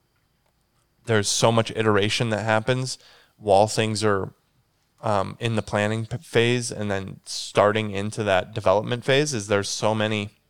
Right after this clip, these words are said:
different iterations. And, like, that whole vision of what you thought it was gonna be is gonna be so, like, a, just a different universe because, like, your head is one universe and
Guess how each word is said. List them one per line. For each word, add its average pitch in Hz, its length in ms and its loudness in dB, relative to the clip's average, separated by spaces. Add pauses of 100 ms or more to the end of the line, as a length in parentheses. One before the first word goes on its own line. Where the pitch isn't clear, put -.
(800)
different 131 320 0
iterations. 120 760 2 (1040)
And, 123 160 2
like, 110 160 2
that 107 160 4
whole 127 320 4
vision 113 440 2
of 98 120 2
what 101 160 4
you 104 100 -4
thought 104 220 6
it 104 80 2
was 104 160 -4
gonna 107 160 -2
be 104 160 0
is 101 140 0
gonna 104 160 -2
be 101 140 -6
so, 101 640 2 (220)
like, 104 180 0
a, 104 60 -4
just - 420 -6 (560)
a 113 160 0 (220)
different 113 520 0 (1400)
universe 113 920 0 (180)
because, 104 400 -6
like, 101 200 -4
your 98 100 -2
head 107 260 2
is 104 220 0
one 104 220 -2
universe 95 560 -6
and 98 340 -10